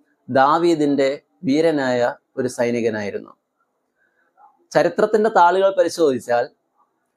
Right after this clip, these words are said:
പല സൈനികരുടെയും വീരകൃത്യങ്ങൾ സ്വന്തം പേരിലേക്ക് എഴുതി ചേർക്കുന്ന രാജാക്കന്മാരെ നമുക്ക് കാണുവാൻ സാധിക്കും.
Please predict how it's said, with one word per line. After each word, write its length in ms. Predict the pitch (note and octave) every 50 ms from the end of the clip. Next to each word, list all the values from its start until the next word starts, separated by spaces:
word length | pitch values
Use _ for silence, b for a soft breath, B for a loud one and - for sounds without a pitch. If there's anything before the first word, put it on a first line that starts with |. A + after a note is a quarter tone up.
| _ _ _ _ -
പല 220 | E3 F3 G3 A3
സൈനികരുടെയും 960 | A3 A3 - G3 G3 G3 G3+ G#3 G3+ G3 F3 E3+ F3+ F3 E3+ E3+ F3 F3 E3
വീരകൃത്യങ്ങൾ 760 | C#3+ D3+ E3 F3+ G3+ F#3 F3 E3+ - - D3+ D3 D3+ D3 D3+ D3
സ്വന്തം 520 | - - - D3+ D#3 E3+ F3+ G3+ G3+ F#3
പേരിലേക്ക് 680 | - E3+ D#3+ D#3+ D#3+ E3 D#3+ D#3 D3+ - D#3 D3+ D#3 E3+ - _ _
എഴുതി 300 | D3 C#3+ D#3 F3 F#3 A3
ചേർക്കുന്ന 680 | G#3+ G#3+ F3+ D#3+ D3 C#3+ - D3 C#3 D3 C#3+ C#3+ D#3 - - _ -
രാജാക്കന്മാരെ 720 | C#3+ C#3 C#3+ D3 D#3 E3 D#3+ - D#3 D3 D3 D3 C#3+ C#3+ C#3
നമുക്ക് 260 | C3+ C3 C3 B2+ C3
കാണുവാൻ 380 | C3 B2 B2 B2+ B2+ B2 B2 B2
സാധിക്കും. 520 | - B2 A2 G2+ G#2 G#2+ G#2 - G#2 F#2+